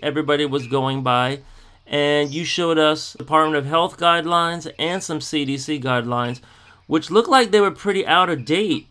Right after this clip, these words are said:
because, like, they didn't mention masks. And they were mentioning models like South Korea, you know, which was a long time ago.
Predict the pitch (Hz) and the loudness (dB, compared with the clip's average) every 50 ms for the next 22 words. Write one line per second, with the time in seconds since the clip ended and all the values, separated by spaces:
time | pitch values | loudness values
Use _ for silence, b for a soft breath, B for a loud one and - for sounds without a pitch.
0 | - 123 117 135 143 135 - 156 156 147 143 127 - - - 156 151 139 135 123 | -20 -14 -10 -10 -10 -8 -4 -2 0 0 0 -2 -8 -12 -6 -6 -4 -4 -2 -2
1 | 147 143 127 156 160 175 180 143 165 165 165 - 160 156 143 139 135 131 131 131 | -4 -2 -2 -2 -2 -2 -2 -4 -4 -4 -4 -6 -6 -6 -4 -2 0 2 2 2
2 | 143 151 - - - - - - b b b b b b b b 139 143 143 156 | 0 -2 -6 -14 -18 -20 -20 -20 b b b b b b b b -4 -2 2 2
3 | 156 165 170 170 165 165 160 165 165 - - 170 156 151 147 143 143 131 123 113 | 2 2 2 2 0 0 0 -2 -2 -2 -4 -2 -2 -2 -2 -2 -4 -6 -6 -4
4 | 120 127 131 135 143 147 151 147 147 143 123 135 131 127 123 - - - 143 139 | -2 0 2 4 4 4 2 2 0 -2 -2 -4 -4 -4 -4 -6 -6 -2 0 0
5 | 139 135 - - - 135 131 147 147 135 120 117 120 127 139 143 - - 139 131 | 0 -2 -6 -10 -8 -6 -4 -2 0 0 0 0 -2 -2 -4 -6 -8 -8 -8 -6
6 | 120 123 123 123 139 156 156 - 147 151 139 123 120 120 123 143 175 208 190 135 | -4 -4 -4 -4 -4 -4 -4 -6 -6 -6 -4 -6 -6 -4 -4 -4 -4 -4 -6 -8
7 | - 135 143 156 170 156 131 120 120 117 120 123 | -8 -8 -6 -4 -4 -4 -2 0 0 0 0 -2